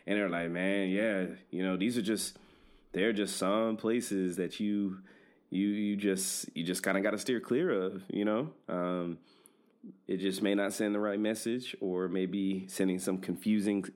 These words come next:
signals if you say that you're going to these places by yourself or, or with, uh, guy friends.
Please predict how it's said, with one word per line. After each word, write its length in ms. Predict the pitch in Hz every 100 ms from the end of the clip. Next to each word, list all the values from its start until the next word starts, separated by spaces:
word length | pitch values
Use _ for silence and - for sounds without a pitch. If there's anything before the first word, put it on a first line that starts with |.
| -
signals 580 | - 123 123 143 - - - - - -
if 200 | 98 95
you 60 | 101
say 200 | - 110
that 40 |
you're 180 | 98 101
going 220 | 101 101
to 60 | 101
these 140 | 98
places 360 | 95 104 95 98
by 160 | 98 95
yourself 640 | 92 92 104 117 95 - -
or, 320 | 95 92 95
or 280 | 104 98 95
with, 220 | 95 95
uh, 160 | 95 98
guy 200 | 92 113
friends. 440 | - 92 98 95